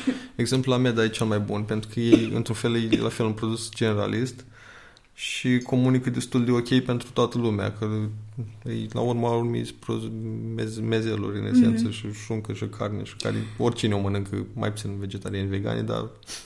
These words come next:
Speaker 2: Da, cred că la ei e interesant faptul că, deși iau partea asta de meme, <clears throat> pentru că, cum am spus, ei nu iau un meme ca atare și doar, uh, îl pun în context,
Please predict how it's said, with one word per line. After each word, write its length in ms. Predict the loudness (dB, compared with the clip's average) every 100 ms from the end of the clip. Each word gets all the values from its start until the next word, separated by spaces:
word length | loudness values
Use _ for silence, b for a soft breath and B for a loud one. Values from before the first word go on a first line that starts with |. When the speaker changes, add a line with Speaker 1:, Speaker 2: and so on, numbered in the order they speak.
| B
Speaker 2:
Da, 300 | 6 6 4 0
cred 120 | 2
că 100 | 4
la 100 | 8
ei 440 | 8 8 6 4 2
e 120 | 0 0
interesant 540 | 0 -2 0 0 0
faptul 280 | -2 -4 -2
că, 100 | 2
deși 340 | 2 2 4
iau 160 | 6 6
partea 280 | 2 0 -2
asta 160 | -2
de 120 | -2 0
meme, 380 | 0 0 0 -4 4 8 12
<clears throat> 360 | 12 12 8
pentru 180 | -2 -4
că, 80 | -2
cum 160 | 0 0
am 100 | -4
spus, 380 | -6 -6 -6 -12 -10 -6
ei 180 | -2 0
nu 260 | 0 2
iau 300 | 2 2 2 0
un 160 | -2
meme 220 | -2 -2 -4
ca 100 | -8
atare 360 | -8 -4 -4 -6
și 140 | -6
doar, 260 | -2 0 0 -2 0 -2
uh, 60 | -2 -8 -14 -20 -20 -20 -20 -6
îl 120 | -2 0
pun 200 | 2 2
în 100 | 2
context, 560 | 0 0 0 0 -2